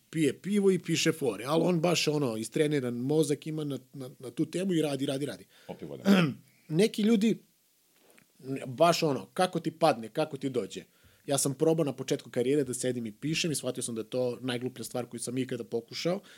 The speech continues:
Speaker 1: št-, za mene lično. Nikada jednu foru nisam seo na papir, pisao i napisao i ispala fora. Nego sedimo, ćaskamo i sad kažemo,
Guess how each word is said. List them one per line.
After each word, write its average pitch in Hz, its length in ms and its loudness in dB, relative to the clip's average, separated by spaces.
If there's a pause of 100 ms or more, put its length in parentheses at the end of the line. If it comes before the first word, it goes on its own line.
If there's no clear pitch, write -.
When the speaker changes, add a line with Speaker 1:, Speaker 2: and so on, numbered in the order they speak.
(260)
Speaker 1:
št-, - 200 -14
za 117 140 -2
mene 113 320 -2
lično. 160 480 -2
Nikada 165 420 4
jednu 151 280 6
foru 143 280 0
nisam 123 200 0
seo 135 280 -2
na 113 80 -6
papir, 131 360 -6
pisao 127 300 -6
i 120 40 -2
napisao 120 360 -8
i 117 160 -4
ispala 104 300 -8
fora. 82 320 -12 (340)
Nego 143 300 4
sedimo, 165 460 0
ćaskamo 202 580 2 (340)
i 156 80 -2
sad 190 220 4
kažemo, 190 520 2